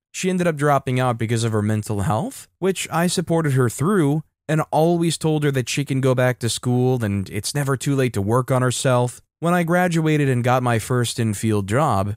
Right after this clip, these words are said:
she started saying she felt behind in life and felt like I was going to leave her. I would constantly reassure her that she was like family to me and that no matter what she did, I would support her.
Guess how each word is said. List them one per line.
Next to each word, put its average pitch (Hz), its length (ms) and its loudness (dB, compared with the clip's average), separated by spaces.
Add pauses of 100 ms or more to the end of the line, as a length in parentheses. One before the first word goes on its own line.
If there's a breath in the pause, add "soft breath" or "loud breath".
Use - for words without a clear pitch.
(240)
she - 200 -4
started 170 340 -2
saying 139 300 0
she 117 180 -2
felt 127 300 -2
behind 127 500 0
in 101 160 0
life 82 340 -6 (160)
and 127 160 -2
felt 160 180 0
like 151 140 0
I 143 80 2
was 135 220 0
going 127 240 2
to 123 100 2
leave 139 320 2
her. 104 380 -4 (180)
I 165 120 0
would 208 240 -4
constantly 170 800 0
reassure 123 680 2
her 101 240 2
that 95 160 -4
she - 160 -4
was 190 180 -4
like 165 220 -4
family 131 640 -2
to 104 160 -4
me 107 420 -2
and 139 160 -2
that 143 160 -2
no 139 260 2
matter 185 340 2
what 135 260 -2
she 131 240 0
did, 120 400 0 (260)
I 131 100 0
would 277 160 -4
support 220 400 -4
her. 98 380 -2